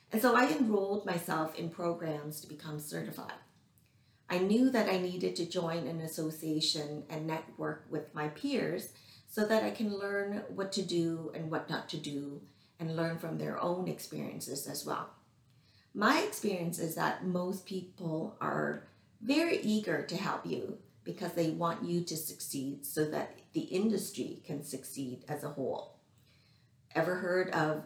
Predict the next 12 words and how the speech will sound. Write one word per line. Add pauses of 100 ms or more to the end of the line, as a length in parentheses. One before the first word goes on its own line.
rising
tide
raises
all
boats? (540)
Often
people
go
into, (960)
uh,
industry
settings